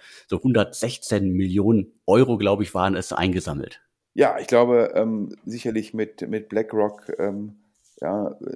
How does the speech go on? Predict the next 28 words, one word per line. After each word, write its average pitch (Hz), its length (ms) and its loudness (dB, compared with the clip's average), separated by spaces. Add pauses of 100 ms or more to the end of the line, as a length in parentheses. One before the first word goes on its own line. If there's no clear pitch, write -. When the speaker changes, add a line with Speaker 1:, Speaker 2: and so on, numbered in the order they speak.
Speaker 2:
ein 101 320 -6 (120)
Investor 104 500 -4
mit 104 160 -8
viel 107 160 -10
Signaling. 104 560 -8
Ich - 160 -18
glaube, 101 640 -2
ähm, 95 300 -12 (540)
mit 104 300 -10
Hedo 107 160 -8
Sophia 107 560 -4
ein 98 180 -6
Investor, 98 600 -6
der 95 100 -8
natürlich 95 540 -12
in 107 160 -10
dem 101 180 -8
Fintech-Bereich 98 960 -10 (440)
unglaublich 101 480 -6
viele 98 180 -10
Investments 95 500 -12
gemacht 98 400 -12
hat 95 200 -12
und 90 100 -14
dann 95 100 -10
natürlich 92 380 -14
irgendwie 92 220 -10
dann 90 340 -8